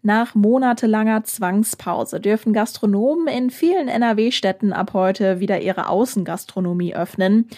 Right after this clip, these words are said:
Düsseldorf rechnet über das Pfingstwochenende mit einer vollen Altstadt. Auch in Essen, Oberhausen und Mönchengladbach können draußen wieder Gäste bewirtet werden. In Münster darf die Gastronomie sogar wieder drinnen öffnen.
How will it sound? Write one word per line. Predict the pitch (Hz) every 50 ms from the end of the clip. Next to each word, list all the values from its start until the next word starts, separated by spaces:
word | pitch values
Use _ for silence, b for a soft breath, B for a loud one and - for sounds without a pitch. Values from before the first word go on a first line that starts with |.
| B B B B B B -
Düsseldorf | 175 175 - 226 240 269 269 269 269 269 -
rechnet | - 202 226 - - 233 202 -
über | 190 196 208 196
das | 190 202 208 -
Pfingstwochenende | - - 277 277 269 - - - 220 220 - 220 - - - 202 202 202 202 202 202 202
mit | 202 202 190 -
einer | 175 185 185 180 196
vollen | - - - 202 190 202 196 190 - -
Altstadt. | 175 185 196 208 - - - 170 175 196 - - - B B B B B B B -
Auch | - - -
in | 160 151 -
Essen, | - 165 214 - - 285 311 349 381 -
Oberhausen | - 240 254 262 277 247 240 233 240 214 220 226 226 233 220 208
und | - - 208 208 214 -
Mönchengladbach | 208 202 208 - - 196 185 180 196 208 220 - - 180 - 226 -
können | - - 196 175 185 185
draußen | 175 185 - 185 180 196 220 226 - 208 185
wieder | 190 185 185 185 185
Gäste | 180 190 214 247 - - - 190
bewirtet | 202 180 185 180 180 180 - 214 - -
werden. | 185 180 196 208 175 147 - _ B B B B B B B B -
In | - 185 180
Münster | 185 185 196 226 - - 320 330 320
darf | 302 - 247 233 240 233
die | - - 226 220
Gastronomie | - 208 220 - - - 226 208 208 202 208 208 220 233 233
sogar | - 208 202 214 196 196 180
wieder | 196 180 196 190
drinnen | 185 - 185 180 202 233 254 240 214 -
öffnen. | - - 190 - - 208 190 170 -